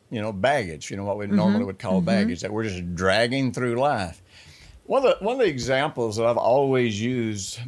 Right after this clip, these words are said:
Speaker 1: you know, about baggage would be like a guy that's on the Titanic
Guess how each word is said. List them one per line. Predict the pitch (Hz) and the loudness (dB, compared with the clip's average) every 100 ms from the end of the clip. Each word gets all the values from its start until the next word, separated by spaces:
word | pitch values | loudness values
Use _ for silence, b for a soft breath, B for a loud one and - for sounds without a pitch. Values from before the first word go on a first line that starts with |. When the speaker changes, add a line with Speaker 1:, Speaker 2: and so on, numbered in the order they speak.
| - | -8
Speaker 1:
you | 127 | -4
know, | 123 | 0
about | 107 120 90 101 | 2 2 0 0
baggage | 123 156 127 104 98 | 4 4 2 -2 -4
would | 107 | -4
be | 113 | 0
like | 131 123 | 0 0
a | 113 | -2
guy | 101 131 131 147 | -2 2 2 2
that's | 113 | 0
on | - 120 | 0 0
the | 101 | -2
Titanic | - 120 107 143 139 120 104 - | 0 0 0 -2 -2 -2 -6 -12